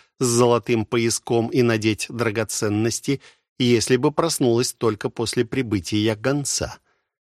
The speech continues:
Олегу стало приятно, когда он понял, что землячка ждала его — и готовилась заранее. Может, даже и вовсе спать не ложилась,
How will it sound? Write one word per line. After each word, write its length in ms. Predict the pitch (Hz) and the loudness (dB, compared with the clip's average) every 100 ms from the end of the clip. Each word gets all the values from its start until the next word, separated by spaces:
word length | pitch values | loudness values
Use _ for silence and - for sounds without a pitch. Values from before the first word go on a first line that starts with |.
| _ _ _ _ | _ _ _ _
Олегу 300 | 113 107 101 | 0 2 2
стало 320 | 113 113 104 | 0 0 -2
приятно, 640 | 104 120 110 110 87 - 78 | 0 0 2 2 0 -4 -8
когда 360 | 104 92 92 87 | -8 -8 -8 -6
он 200 | 110 98 | -4 -4
понял, 380 | - 143 123 95 | 0 0 2 -2
что 280 | - - 90 | -4 -4 -4
землячка 720 | 92 85 98 139 127 - 71 | -4 -4 0 0 -2 -6 -8
ждала 440 | 90 90 92 107 | -6 -4 -2 0
его — 420 | 127 90 101 123 - _ _ - | 0 0 -2 -2 -6 _ _ -10
и 40 | 101 | -4
готовилась 760 | 92 - 113 127 98 82 - - - | -4 -2 0 0 0 -2 -6 -10 -6
заранее. 840 | 95 101 85 101 101 90 76 73 _ _ _ _ _ _ _ _ _ _ | -2 -2 -2 -2 -2 -2 -4 -8 _ _ _ _ _ _ _ _ _ _
Может, 300 | 131 170 170 | 2 2 2
даже 340 | 139 131 156 | 0 0 0
и 120 | 139 123 | 0 0
вовсе 420 | 98 117 - 143 | 2 0 -2 -4
спать 460 | - 139 101 - - | -4 -4 -2 -4 -4
не 160 | 107 | -4
ложилась, 680 | 110 110 95 85 73 - - | 0 0 -2 -4 -6 -8 -10